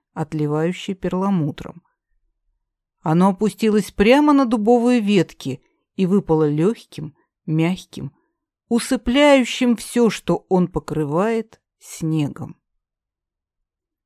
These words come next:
Катерина успела это увидеть, потому что ветер, их удерживающий, снизился и облетел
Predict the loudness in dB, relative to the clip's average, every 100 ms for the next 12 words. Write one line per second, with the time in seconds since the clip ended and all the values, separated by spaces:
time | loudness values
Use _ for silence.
0 | _ _ -2 0 2 4 4 4 0 -6
1 | -2 2 6 6 4 -2 -2 0 0 0
2 | 0 -2 -8 -16 _ _ 0 2 2 2
3 | 2 2 4 2 2 -4 -4 _ -2 -2
4 | -2 2 2 2 -2 -4 -4 -6 -6 -8
5 | _ _ 0 4 6 6 0 -4 -2 -4
6 | -4 _ _ _ 2 4 4 4 0 0
7 | 0 0